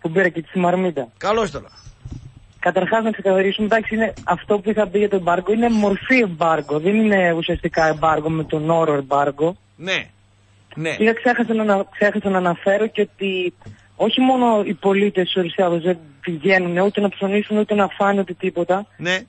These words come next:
Speaker 1: Και, και τα τουριστικά γραφεία
Speaker 2: Ναι.
Speaker 1: δεν κάνουν ταξίδια ούτε Ανδριανούπολη, ούτε Κωνσταντινούπολη, μέχρι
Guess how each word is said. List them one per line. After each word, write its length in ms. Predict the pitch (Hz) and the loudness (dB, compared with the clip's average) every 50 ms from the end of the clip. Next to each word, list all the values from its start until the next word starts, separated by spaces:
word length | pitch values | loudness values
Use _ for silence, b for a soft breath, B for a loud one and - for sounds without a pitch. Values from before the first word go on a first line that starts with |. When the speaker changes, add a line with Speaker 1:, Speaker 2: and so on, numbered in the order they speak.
| _ _ | _ _
Speaker 1:
Και, 340 | - 208 185 185 196 208 208 - _ _ _ _ _ _ _ _ _ _ _ _ _ _ _ _ - | 0 2 2 2 2 -2 -6 -12 _ _ _ _ _ _ _ _ _ _ _ _ _ _ _ _ -2
και 200 | - 214 220 226 226 | 0 0 0 0 0
τα 100 | - 233 | -4 -2
τουριστικά 480 | 226 220 208 196 - 202 - - 185 180 | -2 -4 -4 -4 -8 -6 -2 -2 -2 0
γραφεία 720 | 156 170 165 160 - - - 170 165 160 156 165 175 - - | 0 -2 -4 -4 -4 -4 -2 0 2 2 2 2 0 -2 -4
Speaker 2:
Ναι. 220 | 127 151 170 180 180 - | -2 0 0 0 0 0
Speaker 1:
δεν 160 | 202 220 208 | 0 0 2
κάνουν 360 | - 226 233 240 240 240 233 226 214 208 - | 2 2 4 4 4 4 4 4 2 2 2
ταξίδια 600 | - 180 - - - - 208 220 214 202 196 214 220 | -2 -4 -4 -8 -6 -2 -2 -2 0 0 0 2 2
ούτε 200 | 240 233 233 226 | 2 2 0 0
Ανδριανούπολη, 760 | 220 202 175 175 175 175 190 214 220 - 240 240 240 254 247 240 | 0 0 0 0 0 0 0 -2 -2 0 0 2 2 0 0 0
ούτε 160 | 262 - 254 | -2 -2 -2
Κωνσταντινούπολη, 760 | - - - 196 175 - 175 180 170 156 151 160 147 151 151 | -4 -2 -2 -2 -2 -2 -2 -2 -2 0 2 0 2 2 0
μέχρι 540 | 170 185 202 208 - 208 202 202 202 196 | 2 2 0 0 0 0 0 0 0 -2